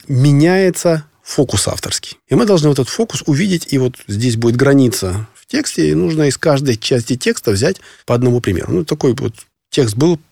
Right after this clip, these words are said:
несколько лет назад, демоверсии Лескова про Селивана, про которого все думали, что он вор и разбойник. И когда у него наши герои, там, раш-,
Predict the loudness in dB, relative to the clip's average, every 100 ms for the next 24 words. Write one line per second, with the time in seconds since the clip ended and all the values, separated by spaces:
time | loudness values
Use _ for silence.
0 | _ -4 -2 -2 -4 -2 0 0 0 0
1 | 2 2 2 0 -4 -2 -2 0 2 2
2 | 0 -6 -12 -2 -2 2 2 2 0 -2
3 | -2 -2 0 0 0 -2 -2 0 -2 -2
4 | 0 2 2 2 0 0 0 -2 -6 -18
5 | -20 -20 -18 -8 -2 0 2 4 4 2
6 | 0 0 0 2 0 0 -4 -4 -4 -2
7 | -2